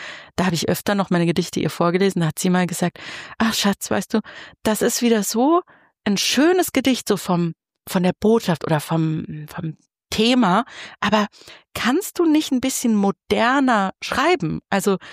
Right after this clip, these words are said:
das Thema und so beibehalten, aber dich moderner ausdrücken."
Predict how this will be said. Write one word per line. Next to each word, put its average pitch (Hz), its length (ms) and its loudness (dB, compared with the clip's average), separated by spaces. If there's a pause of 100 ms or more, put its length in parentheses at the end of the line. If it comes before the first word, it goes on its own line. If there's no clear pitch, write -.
(120)
das - 240 -12
Thema 277 480 2
und 220 160 0
so 220 100 0
beibehalten, 233 480 0
aber 214 160 0
dich - 220 -6
moderner 226 540 2
ausdrücken." 185 500 -4